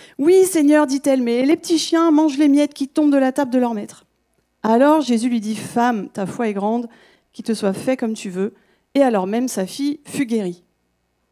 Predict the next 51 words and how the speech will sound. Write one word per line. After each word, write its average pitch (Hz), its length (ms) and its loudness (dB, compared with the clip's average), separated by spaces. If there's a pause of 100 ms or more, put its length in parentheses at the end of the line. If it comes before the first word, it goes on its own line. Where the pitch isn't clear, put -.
(280)
Bah, 190 100 -2
elle 185 60 -2
avait 180 360 -8 (120)
énorme, 254 720 2
enfin, - 240 -8
elle 196 120 -4
avait 196 180 -4
une, 202 140 -10
une, 196 440 -8
une 190 160 -10
énorme, 262 320 0
énorme 254 240 2
raison 226 240 -2
de 233 60 -8
s'offenser, 214 460 -6
elle. - 160 -10 (500)
Moi, 285 140 4
juste 254 280 0
Jésus, 247 420 2
euh, 180 280 4
déjà, 214 580 2 (300)
il 214 100 0
me 196 60 0
re-, 190 220 -2
il 220 80 -6
me 208 40 -4
répond 214 280 -6
pas, 214 260 -4
euh, 190 120 -12 (180)
je - 100 -20
commence 190 200 -12
à 196 60 -8
me 190 60 -10
dire, « 190 180 -8 (120)
Ouh, 285 60 -4
ouh. » 359 420 0 (120)
Enfin, 185 160 -8
je - 60 -20
sais - 80 -20
pas, 220 120 -16
j'imagine. « 208 460 -8 (880)
Je - 60 -20
suis 359 100 -2
là, 302 140 -2
je 302 60 -8
suis 285 100 -4
là, 277 180 0
j'ai 226 140 -6
besoin 208 160 -6
de 262 60 -6
toi. 240 220 -2